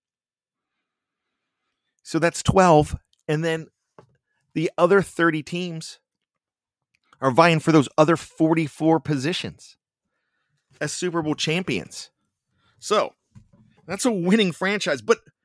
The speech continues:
I get it. We're spoiled. I'm spoiled. I want them to win every year. It's not right when someone else is hoisting the Lombardi Trophy. I have to admit, I never watched the Baltimore Ravens hoist a Lombardi Trophy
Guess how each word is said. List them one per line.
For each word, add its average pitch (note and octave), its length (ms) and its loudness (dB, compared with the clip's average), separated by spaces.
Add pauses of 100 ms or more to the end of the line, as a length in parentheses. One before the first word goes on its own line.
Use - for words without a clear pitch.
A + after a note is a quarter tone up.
(120)
I B3 80 -6
get D#4 260 0
it. - 220 -8 (600)
We're - 100 -6
spoiled. A3 520 -2 (440)
I'm E4+ 180 -4
spoiled. B3 380 0
I A3 160 2
want F#4 260 -4
them B3 140 0
to G#3 80 2
win F3+ 220 -4
every C#3 300 -2
year. B2+ 400 -4 (1120)
It's - 160 -12
not B3+ 220 2
right C#3+ 340 2
when C#3+ 160 -4
someone C3 280 -4
else B2+ 200 -6
is B2 120 -8
hoisting A#2+ 500 -8
the A#2 80 -4
Lombardi G2+ 500 -6
Trophy. D#3 580 -8 (720)
I - 60 -6
have D3 200 4
to C3+ 60 0
admit, B2+ 300 -2
I A2 140 -2
never A2+ 280 -6
watched G#2 580 -8
the G#2+ 80 -10
Baltimore G#2 520 -10
Ravens G2+ 640 -10 (440)
hoist A#2+ 340 -6
a A#2 40 -8
Lombardi G#2 460 -8
Trophy B2 580 -14